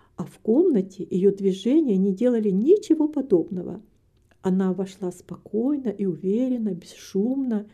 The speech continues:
Необходимо было разрезать и носок, чтоб снять его, но это не было трудно.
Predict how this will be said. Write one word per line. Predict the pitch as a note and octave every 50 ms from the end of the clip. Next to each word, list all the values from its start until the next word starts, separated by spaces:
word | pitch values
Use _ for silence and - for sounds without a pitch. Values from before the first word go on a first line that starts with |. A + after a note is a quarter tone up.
| _ _ _ _ _ _ _ _ -
Необходимо | G3+ A3 A#3 A#3 - - B3+ B3 - D#4+ D#4+ D#4 C4
было | A3 A#3 B3 B3 A#3+ A3+
разрезать | A3 G3 - G#3+ G#3+ A#3 A#3+ A#3 A3 A3+ -
и | A3+ A3+
носок, | A#3+ C#4 C4+ C#4 - - A#3 G#3 G3 F#3+ G3
чтоб | - - - G3+ -
снять | - - F#3+ F3+ F3 F3+ F3+ -
его, | F#3 F#3+ F3 F3+ - - _ _ _ _ _ _ _ -
но | F#4
это | A4 G#4 G#4 G#4
не | F#4 F4+ C#4+ A#3+ G#3
было | F3+ G#3 G3 F#3 F#3
трудно. | F#3+ - G3+ G3+ F#3 F3 - - F#3+ -